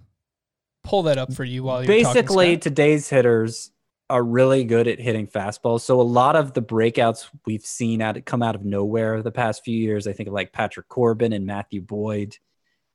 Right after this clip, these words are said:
Speaker 2: they came from a pitcher de-emphasizing his fastball.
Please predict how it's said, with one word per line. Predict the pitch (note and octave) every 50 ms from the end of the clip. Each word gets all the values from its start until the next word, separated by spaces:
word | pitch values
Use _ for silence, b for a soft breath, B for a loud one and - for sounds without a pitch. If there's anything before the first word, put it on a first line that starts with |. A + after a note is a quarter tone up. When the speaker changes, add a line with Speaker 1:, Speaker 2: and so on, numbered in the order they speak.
| _ _ _ _ _ _ _ _ _ _ _ _ _ _ _ _ _ _ _ _ _ _ _ _ _
Speaker 2:
they | - D3 B2+ A2+ B2 D3 D#3+ D#3+
came | D#3 - - G3 G3 F3 D3+ C#3
from | C3 - - C3 B2 A#2+
a | A2+
pitcher | - - D#3 C3 - - A#2+
de-emphasizing | A2 G#2 - B2 B2+ B2 A#2 A2 G#2+ - A2+ G2+ - A#2+ G#2+ G2+ F#2+ G#2 F#2+
his | F#2+ F#2 -
fastball. | - A#2 A2 G2+ G2 - - F2+ E2 D2 C2+ -